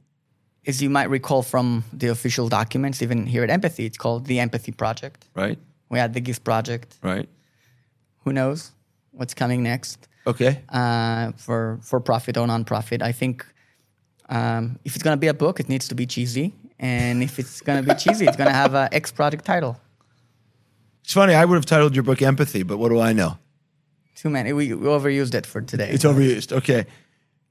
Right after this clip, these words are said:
Speaker 2: I, I wanna circle back to close this out to A I. And I wanna play the world forward, you know, five or ten years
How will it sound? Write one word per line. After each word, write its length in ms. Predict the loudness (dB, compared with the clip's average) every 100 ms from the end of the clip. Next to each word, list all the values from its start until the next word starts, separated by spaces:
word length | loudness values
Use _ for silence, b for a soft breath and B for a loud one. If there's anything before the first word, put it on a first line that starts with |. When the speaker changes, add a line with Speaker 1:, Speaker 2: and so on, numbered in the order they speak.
| _ -2
Speaker 2:
I, 120 | 0 2
I 40 |
wanna 260 | 4 4 4
circle 380 | 2 0 2 2
back 560 | 2 2 2 0 -20 _ _ _ _ _ _ _ _ _ -8
to 100 | -6
close 360 | 0 0 0
this 200 | -2 -4
out 360 | 0 2 2 0 _ _ _ _ _ _ _ _ _ _ _ _ _ -4
to 160 | 0
A 140 | 0 0
I. 280 | 0 -2 -12 _ _ _ _ _ _ _ _ _ _ _ _ _ _ _ _ _ -4
And 140 | 0
I 40 | 2
wanna 480 | 2 4 4 2 0 -8 _ _ -12
play 240 | 0 2
the 100 | 2 4
world 280 | 4 2
forward, 640 | 2 4 6 6 2 -2 -8 _ _ _ _ _ _ _ _ _ _ _ -8
you 80 | -4
know, 140 | -4
five 320 | -2 0 2 0
or 80 |
ten 280 | -4 -4 -4
years 500 | -4 -4 -8 -10 -14